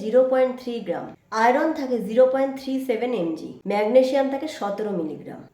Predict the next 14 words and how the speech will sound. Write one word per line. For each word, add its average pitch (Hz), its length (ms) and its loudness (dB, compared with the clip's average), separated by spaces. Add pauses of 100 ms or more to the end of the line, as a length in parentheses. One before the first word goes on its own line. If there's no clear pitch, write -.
(140)
এছাড়াও 226 540 -4 (380)
নানা 226 280 2 (160)
রকমের 233 420 -2 (540)
অ্যান্টিঅক্সিডেন্ট 269 840 0 (120)
এবং 196 160 -2 (240)
ভিটামিনস, 233 540 -2 (220)
খনিজ 190 280 -2 (120)
পদার্থ 254 320 -2 (420)
ভরপুর 220 420 -2 (100)
মাত্রায় 294 360 -6 (260)
এই 220 160 -2
ডুমুরের 196 400 0
মধ্যে 175 240 -2
রয়েছে। - 300 -12